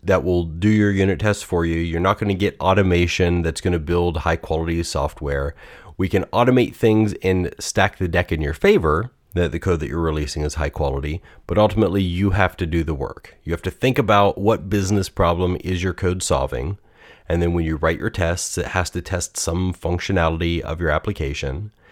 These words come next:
And if you do a good job analyzing your application and your business flow, then your unit test coverage will be high in terms of not just code coverage, but I'm talking about business logic coverage.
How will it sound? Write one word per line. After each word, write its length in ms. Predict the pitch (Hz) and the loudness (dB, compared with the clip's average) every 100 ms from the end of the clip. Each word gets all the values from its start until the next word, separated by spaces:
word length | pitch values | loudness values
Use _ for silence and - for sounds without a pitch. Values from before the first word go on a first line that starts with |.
| - - - | -20 -20 -6
And 120 | 82 | -2
if 160 | 82 - | -2 -2
you 140 | 85 | -2
do 220 | 78 90 | 0 0
a 40 | 90 | 2
good 200 | 92 85 | 0 0
job 320 | 87 87 82 | 2 2 2
analyzing 500 | 80 82 82 85 82 | 0 2 2 0 0
your 140 | 82 | 2
application 720 | 78 - 69 110 104 - 101 98 | 2 -2 -4 0 2 2 2 2
and 140 | 73 | 0
your 100 | 69 | -2
business 340 | 92 87 90 | -2 0 -2
flow, 300 | - 90 87 | -2 0 2
then 160 | 85 85 | 2 0
your 100 | 78 | 0
unit 300 | 80 87 71 | -2 -2 -2
test 240 | 92 85 | -4 -4
coverage 360 | - 80 87 80 | -4 -2 -2 -4
will 120 | 76 | -6
be 140 | 67 67 | -6 -6
high 500 | - 107 107 104 107 - - - | 2 4 6 4 0 -8 -20 -4
in 140 | 87 82 | -2 2
terms 320 | 90 85 82 | 2 2 0
of 140 | 80 | 2
not 220 | 98 87 | 2 2
just 340 | 87 90 - - - - | 2 0 0 -8 -16 -14
code 320 | - 175 156 - | 0 4 4 4
coverage, 640 | 101 80 78 76 80 - | 0 0 0 -2 -4 -2
but 160 | 90 92 | 0 2
I'm 100 | 104 | 2
talking 380 | 98 90 92 | 2 0 0
about 560 | 82 80 78 67 90 85 | 0 0 0 -2 -8 -2
business 460 | 104 104 92 78 85 | 0 0 0 -2 -2
logic 420 | 80 76 - - | 0 -2 -6 -6
coverage. 720 | 73 76 - - 50 - | -6 -4 -8 -12 -12 -14